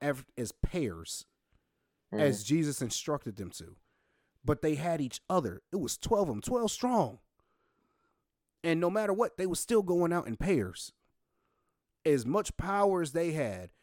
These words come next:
Speaker 1: as much authority as they had that the Holy Spirit gave them, they went out in pairs because you don't do any of this alone.
Speaker 2: Mm-hmm.
Speaker 1: The church community in Acts, when we look at it, they said they, everybody sold all their possessions.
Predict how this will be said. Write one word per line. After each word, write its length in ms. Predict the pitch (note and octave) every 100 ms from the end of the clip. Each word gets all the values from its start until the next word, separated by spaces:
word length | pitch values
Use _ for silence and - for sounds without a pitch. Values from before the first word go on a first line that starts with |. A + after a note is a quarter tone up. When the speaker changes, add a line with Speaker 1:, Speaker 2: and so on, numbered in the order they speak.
| _ -
Speaker 1:
as 60 | C3+
much 220 | E3+ -
authority 520 | - G3 F#3+ F#3 E3
as 100 | D#3 C#3
they 140 | D#3
had 280 | D3 D3 C#3
that 120 | A#2+
the 60 | -
Holy 220 | C#3 C#3+
Spirit 280 | - C#3 B2
gave 180 | A2+ G2+
them, 120 | F#2+ - _ _ -
they 160 | A2+
went 160 | C#3 D3
out 140 | C#3+
in 100 | A2
pairs 440 | G2+ D3 C#3 F#2 -
because 380 | A2+ C#3 G#2+ G2+
you 100 | A#2
don't 280 | C3 - F#2+
do 240 | B2+ B2+
any 220 | A#2 B2
of 80 | A#2
this 160 | G#2+ -
alone. 540 | F#2+ F#2+ G#2 F#2 E2+ - _ _ _ _ _ _ -
Speaker 2:
Mm-hmm. 320 | G#2+ A2+ A#2+ B2 _ _ _ _ _ -
Speaker 1:
The 80 | A#2
church 380 | - E3+ -
community 540 | - C3+ C#3 C#3+ C3 A#2+
in 120 | G#2+ -
Acts, 340 | C3 G2 -
when 80 | A#2
we 60 | A2+
look 260 | A2 A#2+ A#2+
at 180 | G2
it, 120 | E2+ - _ _ _ _
they 100 | -
said 260 | D#3+ E3+ C3
they, 160 | C#3 C3+ -
everybody 600 | C#3+ D3+ C#3+ C#3+ C3 G#2
sold 640 | - - - C#3 C#3 B2 -
all 280 | A#2 B2+
their 160 | B2+ A#2+
possessions. 840 | A2+ G#2 G#2 G2+ - F#2 F2 -